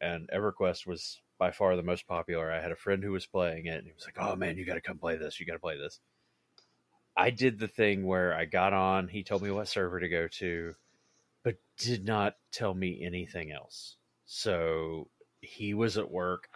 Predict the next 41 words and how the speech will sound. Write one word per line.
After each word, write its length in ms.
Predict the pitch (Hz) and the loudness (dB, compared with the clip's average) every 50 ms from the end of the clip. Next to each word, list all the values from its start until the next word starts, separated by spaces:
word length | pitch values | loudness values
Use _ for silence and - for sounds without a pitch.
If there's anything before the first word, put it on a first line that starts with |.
| - | -2
I 240 | - 92 87 92 110 | 0 4 6 8 8
was 240 | 117 110 107 92 85 | 8 6 4 2 0
at 100 | 92 78 | -4 -4
home, 560 | - - 95 101 92 85 78 76 73 78 85 - _ _ _ | -2 2 4 4 4 4 0 -4 -8 -14 -16 -18 _ _ _
so 300 | - - - 90 82 82 | -8 -2 0 0 2 0
it 60 | 58 | 0
wasn't 320 | 69 92 90 95 95 71 | 0 0 0 0 -4 -4
like 200 | 71 82 90 90 - | -2 -2 -4 -4 -4
he 140 | - 101 90 | -8 -10 -8
could 220 | - 101 80 - | -6 -8 -6 -4
be 160 | - 85 82 | -6 -4 -4
like, 200 | 80 78 73 67 - _ - | -2 -4 -4 -6 -8 _ -4
"Here's 200 | 107 104 - - | -4 -4 -2 -2
what 120 | - - | -2 -2
you 140 | 123 135 104 | -2 -4 -4
need 200 | 92 87 82 80 | -4 -4 -4 -4
to 80 | 98 | -4
do." 380 | 98 110 139 135 107 76 64 - _ _ _ _ _ _ _ _ _ _ _ _ _ _ _ _ | -2 0 0 2 0 0 -4 -10 _ _ _ _ _ _ _ _ _ _ _ _ _ _ _ _
And 280 | - 85 87 85 82 82 | -4 -2 -2 -2 -2 0
we 140 | 98 120 | 2 4
didn't 160 | 143 151 123 110 | 4 4 4 4
even 140 | 101 95 | 2 2
have 140 | 95 85 78 82 | 0 -2 -2 0
voice 240 | 92 98 87 - | 0 0 0 0
chat. 260 | - - 92 82 80 82 | -4 -4 -4 -2 -2 -2
It 40 | |
was 100 | 82 80 82 | -4 -4 -4
a 40 | 82 | -6
lot 160 | 80 80 80 | -6 -6 -6
of 80 | 78 | -8
typing 440 | - - 82 87 85 - 82 76 78 | -4 -2 -2 -2 -2 -2 -6 -6 -6
even 280 | 80 80 80 80 78 78 | -8 -8 -8 -10 -10 -10
then. 260 | 82 85 85 82 78 - _ _ _ _ _ _ _ _ _ _ _ _ _ | -8 -8 -8 -8 -10 -12 _ _ _ _ _ _ _ _ _ _ _ _ _
But, 320 | - 104 98 92 87 85 - - - | 2 4 6 6 6 4 0 -4 -4
um, 500 | 95 101 90 85 80 76 76 76 80 - _ _ _ _ _ _ _ _ _ _ _ _ _ _ _ _ _ _ _ _ _ _ _ _ _ _ _ _ _ _ _ _ _ _ _ _ _ - | -2 -2 0 0 -2 -2 -4 -6 -12 -16 _ _ _ _ _ _ _ _ _ _ _ _ _ _ _ _ _ _ _ _ _ _ _ _ _ _ _ _ _ _ _ _ _ _ _ _ _ 0
I 80 | - | 2
just 260 | 113 117 147 143 - - - _ | 4 4 4 2 2 -2 -6 _
ran. 640 | 113 117 101 117 147 190 190 127 85 76 - 92 92 _ _ _ _ _ _ _ _ - | -2 2 2 4 4 6 4 4 2 -2 -6 -14 -18 _ _ _ _ _ _ _ _ -4
I 120 | - 101 | -4 -4
kept 260 | 98 - 131 120 - - | -2 -2 -4 -4 -4 -2
running, 580 | 117 107 101 117 110 120 123 131 139 143 139 | -2 0 0 0 0 0 -2 -2 -2 -4 -4